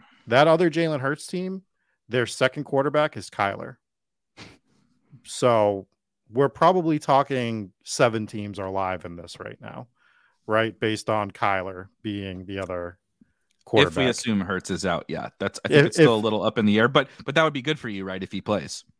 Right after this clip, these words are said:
Speaker 1: I think it's good either way.
Speaker 2: Yeah.
Speaker 1: I think it's, I mean, obviously I'd rather have Hurts than not have Hurts. If there's only one other team, then it's still an edge, like, having that,
Speaker 2: <clears throat>
Speaker 1: that Jalen Hurts edge. But let's look at the other quarterbacks. The other one is Ryan Tannehill. Nothing great,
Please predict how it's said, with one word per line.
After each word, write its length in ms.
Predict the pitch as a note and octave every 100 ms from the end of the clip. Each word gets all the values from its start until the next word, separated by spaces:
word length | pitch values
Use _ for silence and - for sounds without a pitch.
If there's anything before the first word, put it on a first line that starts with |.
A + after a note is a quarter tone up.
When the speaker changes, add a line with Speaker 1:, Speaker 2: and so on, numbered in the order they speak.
| _
Speaker 1:
I 140 | B2 D#3
think 160 | F#3+
it's 100 | F#3
good 160 | - E3+
either 200 | D#3+ C#3
way. 240 | A#2+ - _ _ _ _ -
Speaker 2:
Yeah. 100 | A2+
Speaker 1:
I 40 |
think 160 | D3 D#3+
it's, 140 | D#3 -
I 80 | D3+
mean, 160 | D3+
obviously 440 | D3+ E3+ F3 F#3 E3+
I'd 120 | C#3
rather 240 | B2+ C3
have 240 | A#2 B2+ B2
Hurts 260 | B2+ B2+
than 160 | - G#2+
not 200 | G#2+ A2+
have 160 | C3 C3
Hurts. 360 | D3+ D3+ - - _ _ -
If 160 | B2+ -
there's 160 | C3+
only 160 | B2 A#2
one 120 | A#2+
other 120 | A2 G#2+
team, 280 | B2 A#2+
then 120 | A#2 G#2+
it's 200 | G2 -
still 240 | C3 A2+
an 80 | G#2
edge, 400 | G2+ A#2+ - - _
like, 180 | A2+ G#2+
having 360 | B2+ G2+ G#2 G#2
that, 300 | G#2 G2+ - _ _ -
Speaker 2:
<clears throat> 0 | -
Speaker 1:
that 160 | B2 A2
Jalen 280 | A#2+ A2+ G#2
Hurts 260 | A2 A2 -
edge. 380 | A2 D3+ - - _ _ _ _
But 280 | D#3 C#3+ - _ -
let's 220 | C#3+ -
look 140 | D3
at 140 | D3+ C3
the 80 | C#3
other 120 | C3
quarterbacks. 540 | - F#3 - - -
The 140 | - A#2+
other 100 | B2+
one 160 | C#3
is 100 | C3
Ryan 280 | G2+ A2 C#3+
Tannehill. 480 | - G2+ G2+ G#2+ C3+
Nothing 260 | A2 -
great, 360 | G2+ G#2+ A2 A#2